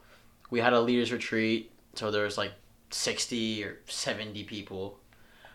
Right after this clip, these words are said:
Um, and I'm in a communicators class, like, a preacher class, that's what it, what it really is, a preacher class. And I got the, and I'm the, I'm the youngest, I'm seventeen, not even eighteen yet, and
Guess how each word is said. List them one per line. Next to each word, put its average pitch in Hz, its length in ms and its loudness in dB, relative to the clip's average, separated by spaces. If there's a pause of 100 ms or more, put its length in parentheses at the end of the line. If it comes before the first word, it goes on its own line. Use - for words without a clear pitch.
(120)
Um, 101 640 8 (420)
and 123 100 4
I'm 127 140 10
in 113 60 4
a 110 60 2
communicators 123 580 4
class, 98 500 0 (680)
like, 110 180 0
a 110 60 0
preacher 120 400 -2
class, 95 340 2
that's - 120 -16
what 92 100 -4
it, 90 280 -14
what 101 100 -6
it 98 40 -6
really 90 220 -2
is, 90 160 -6 (340)
a 104 60 -10
preacher 117 320 0
class. 95 380 0 (440)
And 110 540 2 (260)
I 135 200 12
got 131 160 6
the, 135 220 8
and 143 140 8
I'm 151 80 10
the, 151 180 10
I'm 143 120 10
the 143 80 8
youngest, 127 480 4
I'm 110 80 -10
seventeen, 113 640 -2 (180)
not 104 120 -4
even 107 140 -2
eighteen 98 360 -4
yet, 95 280 0 (380)
and 107 520 2